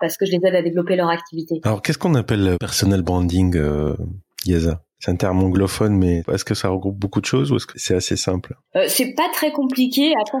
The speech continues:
Speaker 1: c'est un ensemble de choses qu'il faut mettre en place, mais c'est en, la définition pour moi, c'est une stratégie de marketing qui permet d'être son propre produit. C'est-à-dire que grâce au personal branding,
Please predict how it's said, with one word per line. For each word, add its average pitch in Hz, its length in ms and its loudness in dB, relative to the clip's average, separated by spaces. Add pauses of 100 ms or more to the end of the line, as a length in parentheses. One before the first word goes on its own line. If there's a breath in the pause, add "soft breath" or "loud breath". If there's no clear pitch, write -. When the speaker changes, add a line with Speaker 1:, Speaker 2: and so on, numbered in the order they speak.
Speaker 1:
c'est 220 80 0
un 208 120 0
ensemble 226 300 0
de 226 60 2
choses 254 260 0
qu'il - 160 -16
faut 190 140 -4
mettre 185 240 -4
en 196 60 -4
place, 294 300 -2
mais 202 100 -2
c'est 202 280 2
en, 185 200 0
la 196 140 2
définition 220 580 0
pour 240 120 -2
moi, 247 220 0 (100)
c'est 220 140 -2
une 214 80 2
stratégie 247 420 0
de 240 60 2
marketing 240 580 0
qui - 100 -4
permet 220 440 0
d'être 220 380 -2
son 202 300 -4
propre 240 440 -6 (160)
produit. 196 540 -2
C'est-à-dire 202 500 -2
que 220 80 2
grâce 208 420 0
au 233 80 2
personal 220 480 0
branding, 202 540 2